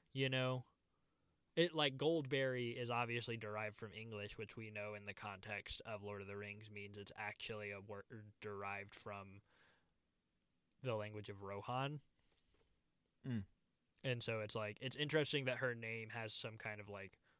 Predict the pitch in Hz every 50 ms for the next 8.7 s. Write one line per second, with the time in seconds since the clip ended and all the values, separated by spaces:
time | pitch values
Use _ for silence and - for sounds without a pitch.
0 | _ _ 117 107 113 110 110 107 110 113 104 104 101 98 95 98 95 - - _
1 | _ _ _ _ _ _ _ _ _ _ - _ _ _ _ _ _ _ _ _
2 | - _ - - - 117 110 107 107 104 101 98 101 98 - - - - - -
3 | _ _ _ _ _ - - 107 104 107 104 104 104 101 101 - - - 101 95
4 | 92 95 95 95 98 98 98 - 110 107 101 107 104 - 110 107 101 - - 113
5 | 107 - 104 101 - - 110 104 101 101 98 101 104 104 98 98 101 101 98 98
6 | 101 101 95 92 92 - 101 98 98 - 104 101 95 95 98 98 95 104 92 90
7 | - - - 80 - - - - _ _ _ _ _ _ _ _ _ _ _ _
8 | _ _ _ _ _ _ _ _ - 117 110 101 101 101